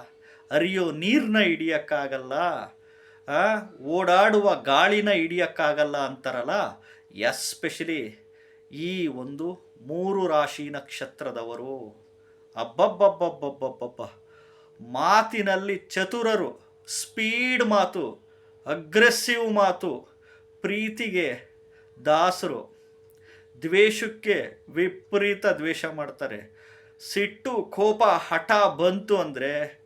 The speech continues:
ಇವ್ರ ಮುಂದೆ ಯಾರು ನಿಲ್ಲೋದಕ್ಕೆ ಸಾಧ್ಯನೇ ಇಲ್ಲ. ಅಷ್ಟು ಭಯಂಕರ ಸಿಟ್ಟು, ಕೋಪ. But ಲೀಡರ್‌ಶಿಪ್ ಕ್ವಾಲಿಟೀಸ್ ಇರುತ್ತೆ, ನಾಯಕತ್ವದ ಗುಣಗಳಿರುತ್ತೆ.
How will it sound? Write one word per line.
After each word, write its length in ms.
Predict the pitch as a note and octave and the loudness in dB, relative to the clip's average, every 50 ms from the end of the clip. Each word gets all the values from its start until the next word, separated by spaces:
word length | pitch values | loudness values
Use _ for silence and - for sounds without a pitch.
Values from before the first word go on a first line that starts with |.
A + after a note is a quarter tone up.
| _ D3+ | _ -10
ಇವ್ರ 280 | C#3 C#3+ D3 D3 C#3 | -8 -8 -6 -6 -8
ಮುಂದೆ 540 | C#3 C#3 D3 E3 E3+ F3+ F3 F#3 F3+ D#3+ C#3 | -10 -10 -10 -8 -8 -4 0 0 0 0 0
ಯಾರು 360 | B2+ C3 C#3+ D3 D3+ D#3+ D#3+ | -2 -2 2 2 2 0 0
ನಿಲ್ಲೋದಕ್ಕೆ 720 | C#3+ C3+ C3+ D3 D#3+ E3+ F3+ F3+ F3 F3 E3+ - - - - | -6 -8 -10 -8 -8 -2 -2 -2 -2 -2 -6 -10 -14 -8 0
ಸಾಧ್ಯನೇ 500 | C#3+ D3+ F3 E3+ E3+ - E3+ E3+ E3 D#3+ | 2 2 2 2 0 -2 -2 -2 -2 -4
ಇಲ್ಲ. 200 | D3+ C3+ A#2 G#2+ - - _ - - - - - - - _ - | -6 -6 -8 -10 -12 -14 _ -20 -20 -20 -20 -20 -20 -20 _ -14
ಅಷ್ಟು 400 | - - - - - - G3+ E3+ | -12 -12 -12 -12 -4 -4 -2 -2
ಭಯಂಕರ 720 | C3 - F#3 E3 E3 E3 F3+ F#3+ G3 F#3+ - F#3 F3+ F3 | 2 2 2 2 2 0 -2 -4 -6 0 2 2 2 2
ಸಿಟ್ಟು, 440 | F3 - E3+ D3+ - - - F3 E3 | 0 -2 -6 -8 -8 -6 -6 -6 -6
ಕೋಪ. 360 | - - D#3 D3+ D3 - C3+ A2+ F2+ - - - _ - - _ - _ _ _ _ _ - | -6 -6 -8 -8 -6 -4 -6 -6 -6 -8 -14 -20 _ -20 -20 _ -20 _ _ _ _ _ -4
But 300 | D#3 E3 D#3+ - - C#3+ C3 C3+ C3 - - - _ _ - - - | -4 -4 -4 -4 -8 -8 -8 -8 -10 -14 -18 -20 _ _ -20 -20 -16
ಲೀಡರ್‌ಶಿಪ್ 800 | B2+ B2 D3 F3+ G#3+ A#3+ B3 B3 B3 - - - A3 A3 - - | -10 -4 -4 -2 -2 2 4 4 4 4 2 -4 -6 -8 -8 -4
ಕ್ವಾಲಿಟೀಸ್ 480 | G3 F#3 F3 F3 F3 F3 F3 E3+ - F3+ | -2 -2 0 0 -2 -4 -8 -8 -8 -10
ಇರುತ್ತೆ, 520 | D#3+ D#3+ D#3+ - D#3 A#2+ G#2+ - - _ _ _ _ _ _ _ _ _ _ _ _ _ _ _ _ - - - - | -10 -10 -12 -12 -14 -16 -16 -16 -20 _ _ _ _ _ _ _ _ _ _ _ _ _ _ _ _ -20 -20 -20 -20
ನಾಯಕತ್ವದ 1000 | - B2+ B2 B2+ C3+ D#3 F#3+ G#3+ A3 A3+ A3 A3 A3 G#3+ G#3+ - G#3+ G3+ G3 G3+ | -16 -12 -8 -4 0 4 4 6 6 4 4 4 0 0 0 -2 -2 0 0 0
ಗುಣಗಳಿರುತ್ತೆ. 760 | F3+ F#3 F3+ F3+ F3 F3 E3+ E3+ D#3+ E3 D3 D3+ _ - G#3 | 0 0 -2 -2 -2 -2 -2 -2 -4 -6 -10 -12 _ -16 -14